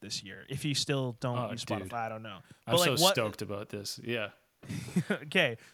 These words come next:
Speaker 1: So, like, what's been your, like, go-to worship song lately? That is one that I always ask. And then also, like, what's your Spotify Wrapped look like? So two questions.
Speaker 2: Okay. So anticlimactic answer to the first song.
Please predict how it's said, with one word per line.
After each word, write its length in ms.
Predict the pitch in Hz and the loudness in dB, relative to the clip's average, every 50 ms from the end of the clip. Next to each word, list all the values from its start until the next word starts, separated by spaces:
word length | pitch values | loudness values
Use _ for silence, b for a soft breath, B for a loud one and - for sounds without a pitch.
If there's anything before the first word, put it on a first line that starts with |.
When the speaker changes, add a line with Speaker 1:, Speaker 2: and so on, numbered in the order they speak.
| B B | B B
Speaker 1:
So, 120 | - - | -2 2
like, 120 | 165 160 147 | 2 2 4
what's 240 | 160 190 202 190 202 | 4 4 4 4 0
been 140 | 202 220 | -2 -4
your, 140 | 208 202 196 | -2 -2 0
like, 180 | 180 170 156 - _ 139 127 - | 2 0 0 -2 _ -20 -12 -2
go-to 380 | - 139 143 143 135 - 143 | 0 0 0 0 -2 -2 -4
worship 360 | 127 127 143 147 143 - 170 151 | -4 -2 -4 -4 -2 -4 -4 -4
song 280 | - 180 165 170 165 | -2 -2 -2 -2 -2
lately? 400 | 165 165 170 170 - 175 185 185 170 - | -2 -4 -4 -2 -4 -4 -4 -4 0 2
That 220 | 151 143 156 - - | 4 4 4 2 0
is 140 | 151 139 - | -4 -4 -2
one 160 | 151 143 139 | -2 -2 -2
that 120 | 139 127 117 | -2 -2 -2
I 20 | |
always 220 | 117 127 143 151 160 | 0 0 0 2 2
ask. 180 | 165 160 - - | 2 0 0 -2
And 80 | 151 151 | -4 -4
then 120 | 147 147 | -2 0
also, 240 | 151 156 156 - 156 | 0 0 0 0 -2
like, 140 | 139 127 113 | -4 -4 -2
what's 160 | 143 147 - | -2 -2 -2
your 80 | - 165 | -2 -4
Spotify 480 | - - 143 135 135 120 - 131 120 | 2 4 4 4 4 2 0 0 0
Wrapped 300 | 117 120 113 113 107 - - | 0 -2 -4 -4 -6 -10 -12
look 160 | 98 101 - | -16 -18 -18
like? 280 | 85 67 69 73 - - _ _ _ _ - - | -18 -18 -18 -18 -20 -20 _ _ _ _ -20 -16
So 60 | - 117 | -14 -8
two 160 | - 131 131 | -6 -6 -6
questions. 540 | - - 101 104 - - 60 - - - _ _ _ - | -6 -8 -8 -8 -8 -10 -10 -16 -20 -20 _ _ _ -6
Speaker 2:
Okay. 380 | 117 110 - 110 101 101 92 - - - - | -6 -4 -4 -6 -6 -6 -8 -12 -14 -16 -8
So 520 | - - - - 127 117 113 113 110 110 B B B B B B B B B B B B | -4 -4 -2 0 0 0 0 -2 -4 -6 B B B B B B B B B B B B
anticlimactic 840 | - 139 131 135 - - - 135 127 127 120 120 - - 120 - - | 0 0 0 0 -2 -2 -2 -2 0 0 0 0 -2 -4 -4 -2 -2
answer 280 | 117 117 117 - - 123 | -2 -2 -2 -2 -4 -4
to 120 | 104 - 113 | -4 -4 -4
the 80 | 113 | -4
first 340 | 107 - - 110 104 - - | -6 -6 -6 -4 -2 -2 -2
song. 380 | - 117 117 117 123 135 135 | -2 -2 -2 -2 -2 -4 -6